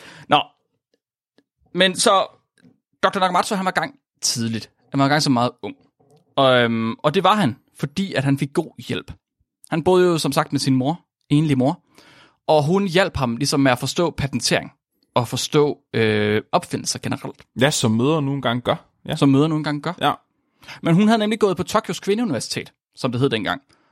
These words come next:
Speaker 1: Og, øh, derfor så underviste hun sin søn i kemi og fysik. Du ved, bare sådan en almindelig dagligdags for sjov undervisning. Og det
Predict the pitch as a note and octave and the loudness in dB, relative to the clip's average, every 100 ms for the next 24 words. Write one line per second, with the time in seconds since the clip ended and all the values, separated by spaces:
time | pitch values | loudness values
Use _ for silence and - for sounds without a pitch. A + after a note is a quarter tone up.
0 | _ _ D3 C3+ B2 A#2+ A2+ G#2 _ _ | _ _ 2 4 4 2 2 -2 _ _
1 | _ - F#3+ F#3 E3+ F#3+ F3+ G#3 F3+ C3+ | _ -2 -2 0 2 2 2 -2 -4 -6
2 | D#3 D#3+ - C#3+ B2 D3 C#3+ F3+ - B2+ | -6 -6 -2 -2 0 -2 -2 -6 -4 -4
3 | B2 D3+ D#3+ C#3 D#3+ - B3 _ _ _ | -2 -2 -2 -4 -6 -10 -12 _ _ _
4 | _ _ _ _ _ - A#2+ A2+ G#2+ A2+ | _ _ _ _ _ -2 0 2 0 -2
5 | G2+ F3+ A3+ C3+ C3+ F#3+ D3+ A#2 D#3 - | 0 2 2 0 0 0 -2 -6 -8 -8
6 | - _ - A#2 - - - _ _ _ | -10 _ -6 -6 -6 -12 -14 _ _ _
7 | _ _ _ _ _ _ _ _ - E3 | _ _ _ _ _ _ _ _ -4 -2
8 | F#3+ B3 A3+ E3 C3 | 2 4 4 4 2